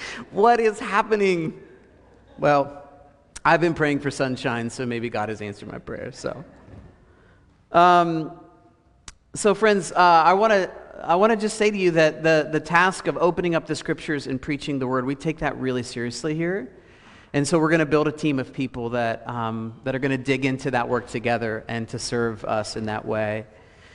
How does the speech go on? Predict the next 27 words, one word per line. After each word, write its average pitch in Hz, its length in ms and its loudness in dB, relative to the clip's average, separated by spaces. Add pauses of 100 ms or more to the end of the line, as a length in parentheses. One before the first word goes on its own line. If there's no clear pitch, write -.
(720)
So 208 220 6
we've 208 160 2
asked 226 340 6
each 233 220 -4
of 208 60 -2
these 190 220 -2
teachers 202 560 2
and 160 140 0
preachers 202 460 0
to 196 100 0
answer 180 300 0
one 196 240 4
question 185 480 2
in 160 80 2
their 156 140 2
teaching, 151 480 -2
which 143 260 0
is, 143 360 0
um, 139 540 2 (400)
w-, 151 180 -4
"What 170 460 2
do 175 160 2
I 143 120 6
love 139 220 2
about 127 280 -2
the 120 80 -10
church?" - 600 -14